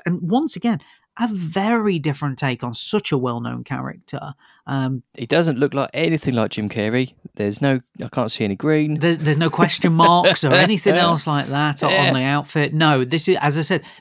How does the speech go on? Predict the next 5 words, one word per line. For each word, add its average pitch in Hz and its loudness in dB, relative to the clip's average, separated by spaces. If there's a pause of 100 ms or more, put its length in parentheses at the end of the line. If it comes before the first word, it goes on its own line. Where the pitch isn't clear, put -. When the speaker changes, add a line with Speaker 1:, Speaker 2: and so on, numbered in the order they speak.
Speaker 1:
very 156 2
different, 131 -2 (160)
very 147 0
scary. 139 -2 (320)
Um, 120 -6